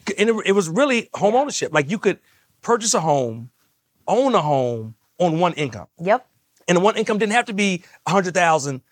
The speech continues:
Speaker 1: hundred fifty thousand dollars a year.
Speaker 2: Yeah.
Speaker 1: Like, but, like, you could live a nice
Speaker 2: A nice
Speaker 1: and a good
Speaker 2: life.
Speaker 1: life in a
Speaker 2: Yes.
Speaker 1: nice neighborhood, right?
Speaker 2: Yes.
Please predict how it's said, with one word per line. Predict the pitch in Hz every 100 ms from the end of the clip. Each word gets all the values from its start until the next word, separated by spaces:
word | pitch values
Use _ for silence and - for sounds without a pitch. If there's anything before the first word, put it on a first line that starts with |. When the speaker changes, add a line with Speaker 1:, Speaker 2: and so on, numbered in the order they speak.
| _ -
Speaker 1:
hundred | 202 190
fifty | 202
thousand | 180 170 151
dollars | 139 120
a |
year. | 117 107
Speaker 2:
Yeah. | 415 508 466 _ _ -
Speaker 1:
Like, | 165 165
but, | 170
like, | 180 143
you | 220
could | 190
live | 185 180
a | 185
nice | 175 156 165 170 - -
Speaker 2:
A | 220
nice | 226 220 226
Speaker 1:
and | 180
a | 185
good | 151
Speaker 2:
life. | 214 165 160 160 -
Speaker 1:
life | 208 262 285 180
in |
a |
Speaker 2:
Yes. | 185 165
Speaker 1:
nice | 180 170 208 -
neighborhood, | 233 254 220 156 127 110
right? | 135 196
Speaker 2:
Yes. | 254 - - -